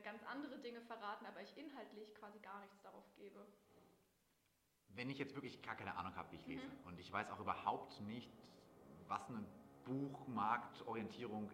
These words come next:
Speaker 2: irgendwie sein kann, welche Genre es gibt, was ich mag, welche Autoren ich mag,
Speaker 1: Mhm.
Speaker 2: würdest du mir empfehlen, einen Bestseller zu kaufen oder würdest du mir, also was würdest du mir empfehlen?
Speaker 1: Oh, das ist eine ganz schwierige Frage, weil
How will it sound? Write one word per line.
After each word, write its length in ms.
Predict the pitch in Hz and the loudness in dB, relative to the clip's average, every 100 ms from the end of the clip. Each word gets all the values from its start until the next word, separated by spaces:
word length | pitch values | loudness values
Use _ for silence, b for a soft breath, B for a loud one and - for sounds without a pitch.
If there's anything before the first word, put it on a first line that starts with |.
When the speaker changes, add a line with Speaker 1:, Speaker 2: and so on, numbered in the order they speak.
| - | 0
Speaker 2:
irgendwie 360 | 139 131 113 | 0 0 -2
sein 280 | 101 90 98 | 2 2 2
kann, 200 | - 78 67 - | 0 -4 -6 -4
welche 300 | 90 92 95 90 | -2 0 2 4
Genre 340 | 101 120 98 | 4 4 2
es 160 | 92 - | -2 -6
gibt, 280 | 95 95 | -6 -6
was 120 | 95 90 | -10 -10
ich 100 | 101 | -2
mag, 320 | 92 98 98 - - 85 - - | 2 2 0 -4 -10 -12 -16 -8
welche 280 | 107 101 104 | -6 -4 -4
Autoren 340 | - - 123 | -4 0 -2
ich 100 | 87 | -2
mag, 200 | 85 85 110 B | -6 -6 -6 B
Speaker 1:
Mhm. 220 | 254 247 B B | -8 -8 B B
Speaker 2:
würdest 300 | 92 110 123 127 | 0 0 0 0
du 260 | 113 107 - - | 0 -2 -6 -10
mir 160 | 92 | -8
empfehlen, 560 | 98 - 104 98 95 95 92 - - | -8 -4 -2 -2 -4 -6 -10 -16 -14
einen 100 | 90 | -6
Bestseller 360 | 98 - 95 | -6 -2 -4
zu 80 | - | -4
kaufen 360 | - - - 190 151 | -2 -2 -2 -6 -4
oder 400 | 127 120 113 110 | -2 0 0 0
würdest 320 | 113 110 - | -2 -2 -4
du 80 | 107 | -4
mir, 300 | 104 98 98 95 92 92 B B B B - | -2 -2 -2 -4 -6 -8 B B B B -4
also 120 | 101 | 2
was 180 | 117 - | 2 4
würdest 220 | 131 135 | 2 4
du 60 | |
mir 100 | 127 | 2
empfehlen? 320 | 104 - 95 82 - - - - - - - - | 2 0 0 -2 -12 -18 -20 -20 -20 -20 -20 -10
Speaker 1:
Oh, 60 | 247 220 226 | -8 -6 -8
das 80 | 220 | -12
ist 80 | |
eine 100 | 226 | -10
ganz 200 | 214 214 | -10 -10
schwierige 320 | 214 214 214 214 | -10 -10 -10 -12
Frage, 440 | - 214 214 214 214 B B B - | -8 -6 -4 -6 -8 B B B -20
weil 480 | 208 220 208 202 202 | -6 -4 -4 -6 -8